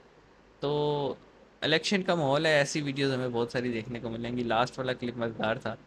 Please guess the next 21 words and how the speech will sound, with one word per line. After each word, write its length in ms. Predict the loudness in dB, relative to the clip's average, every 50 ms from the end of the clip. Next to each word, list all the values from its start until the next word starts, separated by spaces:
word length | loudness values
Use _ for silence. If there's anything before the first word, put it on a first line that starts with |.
| -20 -20 -20 -20 _ -20 -20 -20 -20 -10
कि 360 | -6 -4 -4 -4 -4 -6 -8 -12 -14 -20 -20 _ -20 -20 -20 -18 -10
सबसे 320 | -8 -8 -8 -6 -6 -8
छोटी 380 | -6 -6 -8 -8 -6 -6 -8 -8
press 300 | -8 -4 -6 -4 -4 -4
कॉन्फ्रेंस, 380 | -6 -8 -8 -6 -6 -6 -6
वो 240 | -4 -2 -2 -2 0 -2
basically 460 | -4 -4 -2 -6 -4 -4 -4 -2 -2
sarcastic 540 | -4 -4 0 0 -2 -2 0 -4 -6 -6 -4
वे 120 | -4 -4
में 120 | -2 -2 -2
ले 240 | 0 0 0 0 2
रहे 120 | 0 -2
थे, 140 | 0 -2 -2
वो 140 | -2 -2 -4
समझ 260 | -4 -4 -4 -4 -4
रही 120 | -4 -4
थी 60 | -6
तारीफ 460 | -8 -10 -2 0 0 0 0 -2 -4 -2
हो 120 | -2 -2
रही 120 | -2 -4
है। 100 | -8 -10